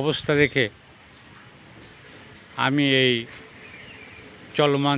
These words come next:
চিত্রটা এই প্রতিবেদন তৈরি করলাম। দুর্গাপুর প্রতিদিন YouTube চ্যানেল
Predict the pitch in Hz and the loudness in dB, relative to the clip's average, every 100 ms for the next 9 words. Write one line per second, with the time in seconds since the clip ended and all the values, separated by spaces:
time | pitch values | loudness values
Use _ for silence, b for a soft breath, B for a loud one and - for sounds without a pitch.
0 | 131 147 - 147 135 127 117 - - - | -2 -8 -4 -2 0 0 -2 -8 -18 -18
1 | - - - - - - - - - - | -18 -18 -18 -18 -18 -18 -18 -18 -20 -20
2 | - - - - - 127 - 143 139 131 | -18 -16 -16 -12 -6 -4 -2 -2 0 0
3 | 120 131 110 135 127 117 135 139 185 - | 0 0 2 2 2 2 0 0 -4 -8
4 | - - - - - - - - - - | -18 -18 -18 -16 -16 -16 -14 -14 -16 -18
5 | - - - - - - 110 131 127 147 | -18 -18 -18 -18 -20 -12 -2 0 2 0
6 | 139 156 135 147 - 135 143 143 143 - | 0 -2 -4 -6 -2 0 0 0 -2 -18
7 | - - - - 127 139 160 135 - 143 | -20 -20 -14 -2 0 0 -2 -8 0 2
8 | 143 151 | 2 2